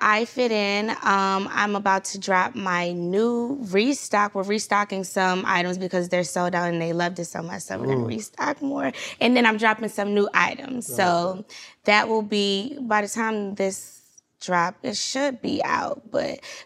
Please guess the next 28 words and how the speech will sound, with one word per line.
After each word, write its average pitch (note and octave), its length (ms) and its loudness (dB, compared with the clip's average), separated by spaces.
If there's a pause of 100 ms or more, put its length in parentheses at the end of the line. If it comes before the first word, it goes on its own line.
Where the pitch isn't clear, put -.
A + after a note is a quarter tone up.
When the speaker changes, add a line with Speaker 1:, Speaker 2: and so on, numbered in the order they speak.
Speaker 1:
just C4 180 2
go B3 140 4
to A3 100 2
Y G3 500 4
I G3 220 2
Fit G#3 220 -4
In F#3+ 140 0
on F3+ 140 -2
Instagram F3+ 640 -2
and E3+ 100 -2
shop F3+ 440 -2
I F#3 180 0
Fit G3+ 240 -8
In. G#3+ 280 -10
Speaker 2:
Yeah, C#3+ 440 0 (380)
Speaker 1:
Yeah. C#4 160 -14
Speaker 2:
I - 80 -4
like A#1 340 0
it. - 160 -4 (320)
I D3 140 6
think D3+ 420 2
so C#3+ 260 4
many C#3 260 4
times B2+ 420 0
we A2+ 100 -2
get A2 320 0 (360)
kind A2+ 200 2
of F#2+ 160 2